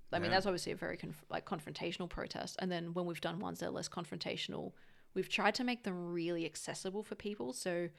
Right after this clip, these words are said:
Speaker 1: we've sent out all the invites and say, "Look, if you have any questions, contact us." And we've had a few people say, "Look, can I meet up with you beforehand? Like,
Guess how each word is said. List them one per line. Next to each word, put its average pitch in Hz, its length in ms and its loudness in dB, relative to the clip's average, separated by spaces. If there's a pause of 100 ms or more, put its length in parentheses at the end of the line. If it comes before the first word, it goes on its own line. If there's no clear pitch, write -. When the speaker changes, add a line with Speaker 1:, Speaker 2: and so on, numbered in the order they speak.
(300)
Speaker 1:
we've 170 180 -2
sent 202 200 4
out 190 100 6
all 190 100 4
the 180 140 -2
invites 170 480 -2
and 175 80 -6
say, 170 140 -2
"Look, 170 140 -4
if - 60 -14
you 190 40 -6
have 190 80 -6
any 160 100 -6
questions, 160 480 -2
contact - 540 -6
us." - 220 -4
And 175 80 -2
we've 170 120 -2
had 175 160 2
a 170 40 0
few 165 180 -4
people 170 240 -2
say, - 200 -2
"Look, 175 140 -2
can 185 120 -2
I 175 40 -2
meet 165 180 -6
up - 140 -10
with 185 140 -10
you 185 80 -4
beforehand? 185 640 -6
Like, - 240 -6